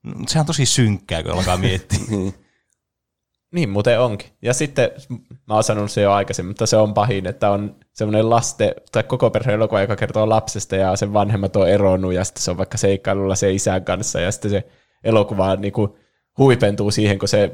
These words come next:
Speaker 3: ne palaa yhteen ne vanhemmat
Speaker 1: Niin.
Speaker 3: sitten, niin se on
Speaker 2: Mm.
Speaker 3: aina hirveän krinkeä.
Speaker 1: Jep.
Speaker 2: Niin. Tällä, eh, Robin Williamsilla on semmoinen antagonisti tässä, jo-, joku Wilson Croft. Se on,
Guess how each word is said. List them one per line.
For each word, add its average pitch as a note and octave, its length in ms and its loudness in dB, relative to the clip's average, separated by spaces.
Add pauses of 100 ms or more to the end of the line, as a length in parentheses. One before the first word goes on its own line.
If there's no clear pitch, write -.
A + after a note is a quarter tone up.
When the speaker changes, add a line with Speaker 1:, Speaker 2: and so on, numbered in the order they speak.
Speaker 3:
ne A2 80 2
palaa G#2+ 320 4
yhteen G#2+ 500 0
ne G2+ 140 -2
vanhemmat G#2+ 680 -2
Speaker 1:
Niin. F#2 120 2
Speaker 3:
sitten, F2+ 260 -4
niin A2+ 100 -4
se A2 120 0
on G#2+ 100 4
Speaker 2:
Mm. G2+ 60 0
Speaker 3:
aina G#2+ 200 -4
hirveän A2 340 -4
krinkeä. A2+ 540 -6 (160)
Speaker 1:
Jep. F#2 260 -4 (300)
Speaker 2:
Niin. F#2 280 -6 (1300)
Tällä, B2 240 2 (380)
eh, G#2 180 0
Robin B2+ 240 6
Williamsilla G#2+ 680 4
on G2+ 180 0
semmoinen G#2 360 0 (100)
antagonisti G2 760 0
tässä, - 300 -6 (340)
jo-, G#2 140 -2 (140)
joku - 240 -6 (100)
Wilson A#2+ 540 2
Croft. - 500 -2 (440)
Se G2+ 180 -8
on, F#2+ 160 -4